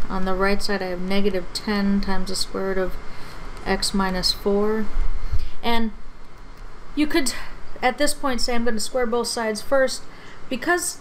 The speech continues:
twenty is a multiple of ten, I'm actually gonna start just by dividing both sides by, I guess, a negative ten.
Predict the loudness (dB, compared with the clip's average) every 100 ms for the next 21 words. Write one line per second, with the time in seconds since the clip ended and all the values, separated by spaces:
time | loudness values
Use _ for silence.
0 | -8 -4 -2 0 0 0 0 -2 -2 -2
1 | 0 0 0 -2 -2 -2 -2 -6 -2 -2
2 | -2 0 0 0 -4 -6 0 0 0 -2
3 | 0 0 0 0 -2 -2 -4 -4 -4 -2
4 | -4 -4 -2 0 2 2 2 -2 -2 0
5 | 0 0 0 -2